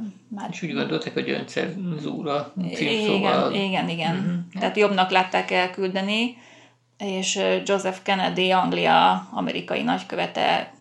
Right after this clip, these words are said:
Speaker 1: aztán azt írta a stúdiófőnöknek, hogy hát ezt a filmet ne vetítsék le Európában, mert féltek, hogy rossz hatással lesz a második világháborúban harcoló és Amerikával szimpatizáló csapatokra, ugyanis akkor már ugye negyvenet írtunk, és, öm,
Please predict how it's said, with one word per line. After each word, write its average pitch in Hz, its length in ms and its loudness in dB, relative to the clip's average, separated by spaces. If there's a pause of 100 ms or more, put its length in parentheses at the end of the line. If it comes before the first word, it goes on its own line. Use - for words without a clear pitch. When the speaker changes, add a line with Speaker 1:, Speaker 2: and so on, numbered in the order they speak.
(100)
Speaker 1:
aztán 185 240 -6
azt 175 220 -2
írta 165 300 0
a 185 60 0
stúdiófőnöknek, 185 1120 -4
hogy - 380 -4
hát 202 320 -8
ezt 196 220 -10
a 202 40 -12
filmet 170 340 -4
ne 170 100 -2
vetítsék - 640 -4
le - 360 2
Európában, 202 1000 0 (500)
mert 185 140 -6
féltek, 196 320 0
hogy 185 140 0
rossz 180 180 -2
hatással - 500 -2
lesz - 240 -4
a 208 60 -6
második 208 400 -4
világháborúban 190 880 -2
harcoló 190 720 -2 (120)
és - 180 -8
Amerikával - 560 -6
szimpatizáló - 720 -10
csapatokra, 190 600 -10
ugyanis 196 300 -6
akkor 185 240 -10
már - 180 -2
ugye 190 240 -6 (540)
negyvenet 175 580 -4
írtunk, 214 560 -2
és, 185 480 -2
öm, 214 420 -4